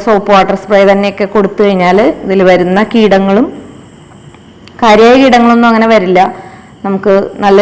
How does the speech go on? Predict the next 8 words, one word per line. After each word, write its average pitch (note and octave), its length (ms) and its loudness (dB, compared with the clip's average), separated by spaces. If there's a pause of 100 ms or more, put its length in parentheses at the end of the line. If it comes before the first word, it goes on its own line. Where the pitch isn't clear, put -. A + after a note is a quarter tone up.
രീതിയിൽ A3 280 2 (100)
തന്നെ A3 220 0 (220)
ഈ A3 120 -2
ചെടിയെ F#3+ 380 2
നമുക്ക് G3 260 -4
വളർത്തിയെടുക്കാൻ F3+ 760 -2
പറ്റും. G3+ 260 -10 (1500)
ഒരുപാട് B3+ 380 2